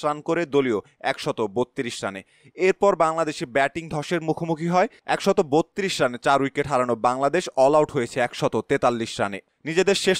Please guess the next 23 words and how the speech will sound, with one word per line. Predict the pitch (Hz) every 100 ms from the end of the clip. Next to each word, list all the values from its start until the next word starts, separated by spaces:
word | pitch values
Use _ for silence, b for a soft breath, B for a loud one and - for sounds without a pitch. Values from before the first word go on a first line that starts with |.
| -
ছয় | 180 170
উইকেট | 170 170 180
হারিয়েছে | 175 160 175 - 190
বাংলাদেশ | 135 139 147 175 -
মাত্র | 143 143 - 120 95 b b 135
এগারো | 131 120
রানে। | 104 92 92 _ -
আর | 113 123 151
এতে | 175
বাংলাদেশের | 156 139 143 139 160
কপালে | - 147 - 151 147
জুটেছে | 135 139 151 180 190 b 110
বিরানব্বই | 135 147 147 123 123
রানের | 113 104 98 104
বড় | 117 113
হার। | 117 101 - B
আর | 101 107
এই | 104
হতাশার | 101 120 156 151 160
হারেই | 160 131 101
সিরিজ | - 127 110 -
শুরু | 143 147
করল | 143 127